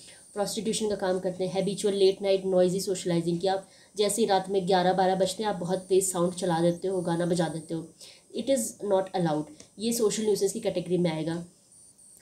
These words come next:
And or otherwise creation of abnormal noise, मतलब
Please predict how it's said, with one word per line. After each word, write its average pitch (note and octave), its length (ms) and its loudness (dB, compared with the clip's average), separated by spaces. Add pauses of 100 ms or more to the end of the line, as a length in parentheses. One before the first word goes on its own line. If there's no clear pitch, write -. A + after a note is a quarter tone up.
And G#3 240 -2
or A3+ 100 0 (120)
otherwise G3 500 2
creation G3+ 520 2
of A3 100 -2 (400)
abnormal G#3+ 520 0
noise, F#3 320 4 (420)
मतलब G3+ 240 -8